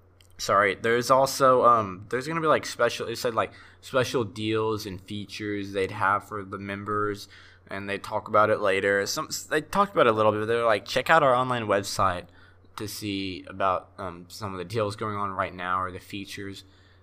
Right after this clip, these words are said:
And I'm just kinda like, "Meh, I don't have a Switch right now.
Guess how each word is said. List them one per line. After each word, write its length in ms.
And 100
I'm 100
just 180
kinda 120
like, 140
"Meh, 360
I 80
don't 140
have 120
a 60
Switch 360
right 180
now. 300